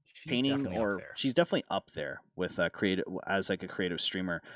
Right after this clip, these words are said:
Speaker 2: And I think she's really setting in a good way the standard of which maybe creative streamers can approach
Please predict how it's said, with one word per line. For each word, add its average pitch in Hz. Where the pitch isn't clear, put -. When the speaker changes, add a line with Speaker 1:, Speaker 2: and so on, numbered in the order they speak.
Speaker 2:
And 110
I 113
think 139
she's 135
really 107
setting 104
in 104
a 92
good 87
way 113
the 98
standard 95
of 87
which 92
maybe 98
creative 95
streamers 95
can 104
approach -